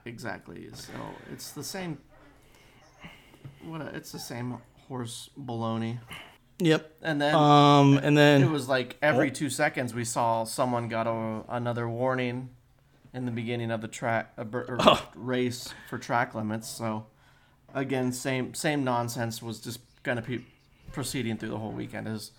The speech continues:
Speaker 1: the track limits.
Speaker 2: Yeah, that was kind of annoying. It's like, why don't you just set, like, a, why was track limits so, such a thing on this race as opposed to other races?
Speaker 1: 'Cause
Speaker 2: I don't know.
Speaker 1: 'cause they go up that hill.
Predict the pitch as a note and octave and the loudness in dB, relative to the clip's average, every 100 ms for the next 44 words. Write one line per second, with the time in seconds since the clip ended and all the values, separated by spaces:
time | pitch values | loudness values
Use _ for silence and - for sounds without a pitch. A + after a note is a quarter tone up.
0 | _ _ _ - G#2+ A2 F#2+ - A#1+ - | _ _ _ -14 -6 -4 -4 -6 -10 -10
1 | - - _ - - - F3+ E3 E3 D#3 | -14 -20 _ -20 -12 -2 2 4 4 4
2 | G3 F3+ C3+ C3 C#3 C#3 C3 D3 C3 B2 | 4 4 4 2 4 6 8 8 6 4
3 | C3 D#3+ C3 B2 C3+ D3+ D#3 - E3+ D3 | 2 4 4 6 6 4 2 0 2 4
4 | C3+ B2+ B2+ - C#3+ C3 B2 - - A#2+ | 4 4 0 -4 -4 0 0 2 4 2
5 | A2 A2 - A2+ G#2+ - _ _ _ _ | 2 -6 -4 -4 -4 -10 _ _ _ _
6 | _ _ _ _ _ C#3 C#3 E3+ E3+ - | _ _ _ _ _ 0 6 6 6 6
7 | E3+ E3 D#3 D3 C#3 D3+ C#3 C3+ B2+ B2 | 6 6 4 2 2 4 6 6 6 2
8 | - _ _ _ _ - D3+ C#3 C3+ - | -2 _ _ _ _ -4 -2 -2 -2 0
9 | B2+ A#2 - A#2 A#2 A#2 A2 G#2+ - - | 0 0 -4 -4 -2 -4 -4 -4 -4 -8
10 | - - - - - - - C3 C3 A#2+ | -14 -20 -20 -20 -20 -8 -2 0 2 2
11 | A2+ A2 A2 A2 - - A#2+ A2+ G#2+ - | 0 -2 -2 -4 -4 -4 -6 -6 -8 -6
12 | D#3+ F3+ A#3+ - - - F3 B2 A2 G#2+ | -6 -6 -8 -8 -8 -6 -6 -4 -6 -8